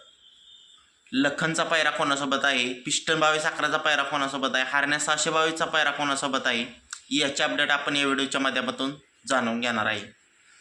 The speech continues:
तर मित्रांनो, आपण प्रथमतः पाहणार आहे आजच्या मैदानामध्ये हारण्या सहाशे बावीसचा पायरा नक्की कोणासोबत आहे. तर हारण्या सहाशे बावीसचा पायरा आहे कोरेगाव हिंद केसरीचा ओरिजिनल एक नंबरचा मानकरी स्वराज आठशे पंचावन्न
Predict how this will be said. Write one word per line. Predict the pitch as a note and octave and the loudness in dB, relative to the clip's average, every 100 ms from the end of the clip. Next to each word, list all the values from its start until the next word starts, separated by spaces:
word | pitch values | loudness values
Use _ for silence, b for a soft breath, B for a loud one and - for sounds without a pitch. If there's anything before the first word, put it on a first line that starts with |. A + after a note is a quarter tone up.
| b - | b -2
तर | D#3 | 0
मित्रांनो, | E3 F3+ F3 D3+ | 2 2 2 2
आपण | D3+ E3+ - | 0 -2 -2
प्रथमतः | D#3+ D#3 D#3+ E3 | -2 0 -2 -2
पाहणार | D#3+ D#3 D3+ D#3 | 2 2 2 2
आहे | C3 B2 - - _ _ | 0 -2 -4 -14 _ _
आजच्या | B2+ C#3 E3+ | -4 -2 0
मैदानामध्ये | D#3+ D#3 D#3+ D#3+ D3 C3+ | 0 2 0 0 0 0
हारण्या | D3 D#3 E3 | 0 0 0
सहाशे | D#3+ D#3+ E3 | 0 0 0
बावीसचा | D3+ D3+ D3 D3+ | 2 2 2 0
पायरा | D3+ C#3 C#3 | 2 2 2
नक्की | C#3 C#3+ | 0 -4
कोणासोबत | C3+ C3 A#2+ A#2 A#2 | -2 -2 -2 -4 -2
आहे. | G#2+ G#2+ - _ _ _ _ - | -4 -6 -14 _ _ _ _ -4
तर | F3 C#3+ C3+ - - | 2 2 2 -4 0
हारण्या | D#3+ E3+ | 0 0
सहाशे | E3 E3+ E3+ | 0 0 0
बावीसचा | D#3 D#3+ D#3 D#3+ | 2 2 2 -2
पायरा | D#3 D3+ D3 | 0 2 2
आहे | C3+ C3 C3 - _ - B _ _ _ _ _ - | 2 0 -4 -14 _ -20 B _ _ _ _ _ 0
कोरेगाव | F3 F3 E3+ | 2 4 2
हिंद | E3 E3 | 2 0
केसरीचा | D#3+ E3 E3 D#3 D#3+ | 0 0 -2 0 2
ओरिजिनल | D#3+ D#3+ D#3+ E3 - | 4 2 2 0 0
एक | D#3+ D#3+ | -4 -2
नंबरचा | E3 E3+ E3 E3 | 0 0 0 0
मानकरी | D3+ D3 C#3+ C#3 B2 C3+ | 0 0 -2 0 0 -2
स्वराज | - - D#3 D#3+ D#3+ | -8 -2 2 4 2
आठशे | D3+ E3 | 0 -2
पंचावन्न | E3 D#3 D3 D3 B2 B2+ | -2 -2 0 0 0 -2